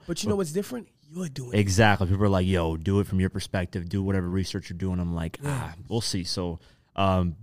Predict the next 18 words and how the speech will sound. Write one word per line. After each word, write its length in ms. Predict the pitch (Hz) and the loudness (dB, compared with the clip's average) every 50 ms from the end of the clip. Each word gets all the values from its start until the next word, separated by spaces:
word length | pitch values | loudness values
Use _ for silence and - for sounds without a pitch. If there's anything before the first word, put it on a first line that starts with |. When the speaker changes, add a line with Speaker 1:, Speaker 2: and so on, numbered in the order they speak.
| - - | 0 4
Speaker 2:
Biggie's 260 | 147 156 180 160 123 | 4 4 4 4 4
documentary, 540 | 143 139 131 - 123 110 117 117 107 98 95 | 4 2 2 4 2 4 4 4 4 4 2
the 80 | 98 | 4
reason 220 | 104 123 123 123 117 | 4 4 4 4 4
why 160 | 117 113 110 | 4 4 4
I'm 80 | 101 | 4
even 160 | 98 98 92 95 | 4 2 2 0
mentioning 320 | 107 131 135 - - 104 | 0 -2 -4 -2 -4 -4
it 40 | 92 | -2
is 20 | |
because 260 | 90 - 101 95 82 90 - | -2 -2 -2 -2 -2 -2 -4
it's 120 | 104 - | -4 -2
the 100 | - 98 | -2 -4
first 420 | - - 120 120 120 113 - - | -2 2 4 4 4 4 2 0
time 380 | - 117 110 107 104 101 98 95 | 0 2 4 4 4 4 4 2
this 160 | 95 92 - | 0 -2 -2
has 100 | 101 98 | -4 -2
been 240 | 85 98 95 90 87 | 0 0 0 0 -2